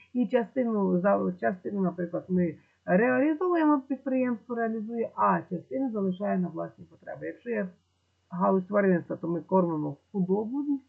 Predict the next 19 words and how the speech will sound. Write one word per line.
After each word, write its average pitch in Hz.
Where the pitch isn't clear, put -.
цією, 262
е, 208
цим 233
зерном, 220
а 196
якщо 202
немає 175
галузі 247
тваринництва, 254
то 180
ми 180
можемо 180
залишити 233
це 190
зерно, 190
частину 180
зерна 165
на 202
насіння. 170